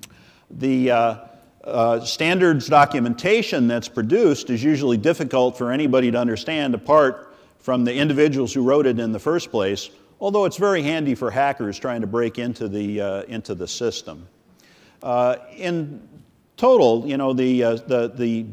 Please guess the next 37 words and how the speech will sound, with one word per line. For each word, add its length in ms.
the 80
process 580
is 100
so 240
complex 640
and 180
cumbersome 720
that 160
once 220
a 40
standard 420
gets 220
defined, 640
it's 160
very 240
hard 320
to 60
modify 580
it, 320
so 180
the 120
standards 580
themselves 600
may 140
become 420
barriers 720
to 120
technological 960
innovation. 640
So 200
in 100
our 180
research 600
on 180
complex 500
systems 480
design, 720